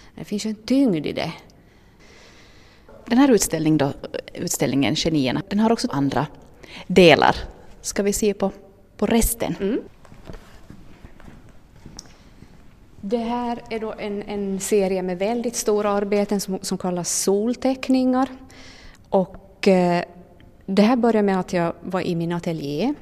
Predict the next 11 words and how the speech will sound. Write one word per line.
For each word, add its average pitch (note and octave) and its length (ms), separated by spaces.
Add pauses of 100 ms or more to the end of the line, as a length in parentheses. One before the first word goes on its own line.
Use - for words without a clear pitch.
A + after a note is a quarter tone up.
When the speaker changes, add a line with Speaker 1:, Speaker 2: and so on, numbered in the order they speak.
(260)
Speaker 1:
och F3+ 100
det E3 80
var D#3+ 120
mars G#3+ 680 (240)
och - 360
vårsolen, A3+ 840
den G3+ 120
starka G#3 360
vårsolen F#3+ 480
kom F3+ 200
in F#3 180